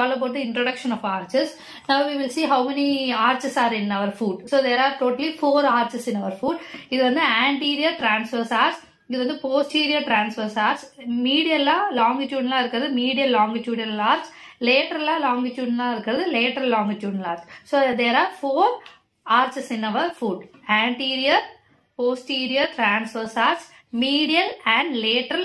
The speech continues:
longitudinal arch. ஓகேவா? இந்த ஆர்ச்சஸை ஒன்னொன்னா டீட்டெயிலா நம்ம பார்க்கலாம். So, இதை டீட்டெயிலா பார்க்கறதுக்கு முன்னாடி you should know what are the tarsal bones. So, there are seven tarsal bones in our foot. அதுல வந்து calcaneum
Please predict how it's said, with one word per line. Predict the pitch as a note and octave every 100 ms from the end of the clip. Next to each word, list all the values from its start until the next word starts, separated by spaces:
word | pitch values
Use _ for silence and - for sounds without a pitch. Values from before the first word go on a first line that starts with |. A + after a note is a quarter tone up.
| F#4+
longitudinal | G3+ G3+ G#3 G#3 G3 G3 G#3+
arch. | D#3+ D#3 -
ஓகேவா? | G3 C4 A#3 B3 - - - B3+
இந்த | C#4 B3
ஆர்ச்சஸை | D4 D#4+ D4 E4+ E4+
ஒன்னொன்னா | C4+ C4+ C#4 C4
டீட்டெயிலா | B3 A#3+ A#3 A#3+ A3+
நம்ம | F#3+ F#3
பார்க்கலாம். | F3+ F3+ F3 A#3 - - -
So, | D4+ D4+ D4+
இதை | C#4+ C#4
டீட்டெயிலா | D#4 E4 E4+ D#4 D#4
பார்க்கறதுக்கு | C4 C#4 C4 A#3+
முன்னாடி | A#3+ A#3+ D4
you | C#4
should | B3+ A3 A3
know | C#4 A#3
what | A3+ A3+
are | A#3+
the | C#4 A3
tarsal | G#3 A#3 B3+ G#3+ A3+
bones. | G3 F#3+ - - -
So, | C#4
there | C4+ C4
are | E4 E4
seven | B3+ C4+ D4
tarsal | A#3+ A#3+ A#3+ C4 A3
bones | A#3 A#3+ A3
in | G3+
our | A3 D#4 D#4+ - - _ -
foot. | A#3+ F#3+ - -
அதுல | A#3 A#3+ A#3+
வந்து | A#3 E4+ D4+
calcaneum | A3 A#3+ A#3+ C4 B3 D#4+